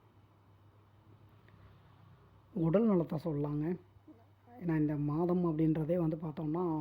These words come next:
உடல் நலத்துல தான் கொஞ்சம் அதிகப்படியான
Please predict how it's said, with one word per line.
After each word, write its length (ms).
உடல் 240
நலத்துல 360
தான் 220
கொஞ்சம் 200
அதிகப்படியான 640